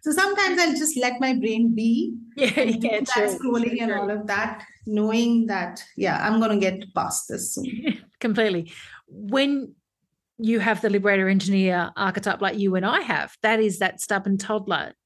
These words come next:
Speaker 2: on, on next level. So
Speaker 1: <laughs>
Speaker 2: more so of "you can't" or "you shouldn't" or "this is not okay,"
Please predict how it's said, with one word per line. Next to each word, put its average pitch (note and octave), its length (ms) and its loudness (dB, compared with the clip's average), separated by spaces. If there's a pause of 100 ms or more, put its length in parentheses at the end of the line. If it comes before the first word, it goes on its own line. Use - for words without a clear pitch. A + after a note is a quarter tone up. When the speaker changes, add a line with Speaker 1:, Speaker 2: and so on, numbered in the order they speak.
Speaker 2:
on, G3 340 0 (520)
on A3 180 4
next A3 320 0
level. F#3+ 400 0 (280)
So - 220 4
Speaker 1:
<laughs> D#4 720 4
Speaker 2:
more D4 220 4
so A#3+ 360 4
of G3 120 2 (260)
"you C4+ 200 2
can't" D#4+ 420 4 (220)
or B3 80 4
"you C4 200 4
shouldn't" F4 640 2
or A3+ 120 2
"this B3 180 0
is C#4+ 100 0
not D4 200 2
okay," D4 520 2